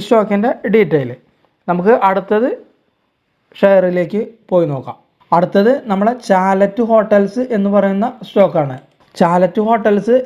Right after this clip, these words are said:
എന്ന് പറയുന്ന സ്റ്റോക്ക് ഏകദേശം ഒരു റെസിസ്റ്റൻസ് സോണിലാണ് ഇപ്പോൾ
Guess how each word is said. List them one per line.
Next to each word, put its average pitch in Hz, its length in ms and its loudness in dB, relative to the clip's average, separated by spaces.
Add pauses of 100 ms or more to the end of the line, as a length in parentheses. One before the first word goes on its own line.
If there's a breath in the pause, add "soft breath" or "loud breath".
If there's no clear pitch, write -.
എന്ന് 196 180 0
പറയുന്ന 214 340 0
സ്റ്റോക്ക് 220 380 0 (200)
ഏകദേശം 196 420 2 (440 loud breath)
ഒരു 208 200 2
റെസിസ്റ്റൻസ് 208 500 0
സോണിലാണ് 226 560 2 (120)
ഇപ്പോൾ 226 160 0